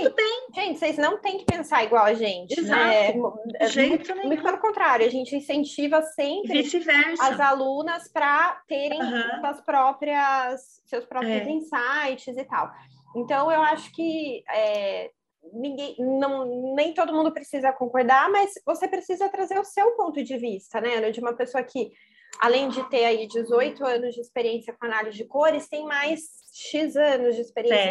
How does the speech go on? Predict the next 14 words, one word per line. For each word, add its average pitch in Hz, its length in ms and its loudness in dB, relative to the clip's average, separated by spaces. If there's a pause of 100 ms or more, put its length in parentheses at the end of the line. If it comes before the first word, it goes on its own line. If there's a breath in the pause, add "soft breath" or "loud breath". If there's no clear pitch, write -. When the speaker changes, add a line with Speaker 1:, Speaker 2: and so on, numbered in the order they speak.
Speaker 1:
Sete, - 60 -8
Speaker 2:
com 294 120 0
Speaker 1:
pelo 190 180 -2
Speaker 2:
cor. 247 80 2
Speaker 1:
menos, 185 360 -2
Speaker 2:
Sete. 254 200 2
Speaker 1:
anterior. 190 580 -2 (140)
É. 185 240 -4
Speaker 2:
Que 294 80 0
a 494 80 4
gente 466 320 0
não... 466 340 2 (180)
Gente, 370 440 -6
não, 233 200 -10